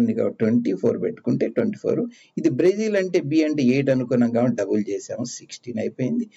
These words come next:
బ్రెజిల్ అంటే బి ఉంది కాబట్టి ఏ అంటే ఆస్ట్రేలియా అవుతుంది కాబట్టి ఎయిట్ కంటే తక్కువ, ఏడు పెట్టుకున్నాం అంతే. అది ఓషియానిక్ కూడా అంటారు, ఈ న్యూజిలాండ్ ఆ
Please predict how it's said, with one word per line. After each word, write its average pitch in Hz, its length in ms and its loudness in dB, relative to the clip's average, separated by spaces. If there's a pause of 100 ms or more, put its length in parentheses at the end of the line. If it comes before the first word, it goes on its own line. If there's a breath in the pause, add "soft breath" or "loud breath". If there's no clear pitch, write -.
(340 soft breath)
బ్రెజిల్ 214 440 2
అంటే 202 200 0 (100)
బి 160 80 2 (460)
ఉంది 160 220 4
కాబట్టి 170 300 0 (100)
ఏ 180 120 6
అంటే 160 180 0 (120)
ఆస్ట్రేలియా 131 440 2
అవుతుంది 123 320 4
కాబట్టి 135 300 2
ఎయిట్ 180 220 4
కంటే 139 200 0 (100)
తక్కువ, 110 260 0 (240)
ఏడు 175 220 2
పెట్టుకున్నాం - 520 -14 (100)
అంతే. - 220 -20 (400 soft breath)
అది 233 200 0 (420 soft breath)
ఓషియానిక్ 190 640 2
కూడా 147 220 4
అంటారు, 120 420 2 (240)
ఈ - 120 4
న్యూజిలాండ్ 107 500 0
ఆ - 20 -2